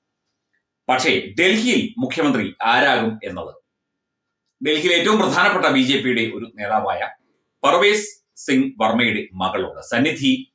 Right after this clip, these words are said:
പർവേസ് സിംഗ് വർമ്മയോട് ചോദിച്ചപ്പോൾ ആ പെൺകുട്ടി പറഞ്ഞ മറുപടി വ്യത്യസ്തമായിരുന്നു. എല്ലാ കാര്യങ്ങളും തീരുമാനിക്കുന്നത് പാർട്ടിയാണ്. ഇവിടെ പ്രധാനമന്ത്രിയുണ്ട്, ബി ജെ പി ദേശീയ അധ്യക്ഷനുണ്ട്,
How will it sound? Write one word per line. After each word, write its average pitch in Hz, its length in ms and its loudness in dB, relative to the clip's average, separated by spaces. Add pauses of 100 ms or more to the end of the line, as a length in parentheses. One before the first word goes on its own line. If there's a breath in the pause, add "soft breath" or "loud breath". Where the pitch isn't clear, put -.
(220)
പർവേസ് 113 440 -2
സിംഗ് 107 260 -6
വർമ്മയോട് 98 320 -4
ചോദിച്ചപ്പോൾ - 640 -14 (960)
ആ 160 140 0
പെൺകുട്ടി 151 440 2
പറഞ്ഞ 104 320 -2
മറുപടി 98 540 -4
വ്യത്യസ്തമായിരുന്നു. - 1000 -18 (540)
എല്ലാ 123 180 0
കാര്യങ്ങളും 113 480 -2
തീരുമാനിക്കുന്നത് 98 640 -6 (100)
പാർട്ടിയാണ്. - 420 -14 (520)
ഇവിടെ 110 240 -2
പ്രധാനമന്ത്രിയുണ്ട്, 107 680 -4 (120)
ബി 101 60 -12
ജെ 107 180 -6
പി 107 160 -8
ദേശീയ 101 320 -4
അധ്യക്ഷനുണ്ട്, 110 520 -8